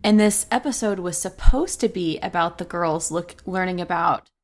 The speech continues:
sexy fashion and doing a girl-on-girl photo shoot.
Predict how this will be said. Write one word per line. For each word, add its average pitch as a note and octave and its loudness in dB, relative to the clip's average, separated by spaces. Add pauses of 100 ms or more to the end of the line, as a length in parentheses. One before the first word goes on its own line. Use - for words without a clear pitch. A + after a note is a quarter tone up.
(240)
sexy G3 -2
fashion G3+ -2 (200)
and E3 -4 (320)
doing G3+ 2 (120)
a F3 0 (440)
girl-on-girl F#3+ 4
photo F3 2
shoot. D3+ -4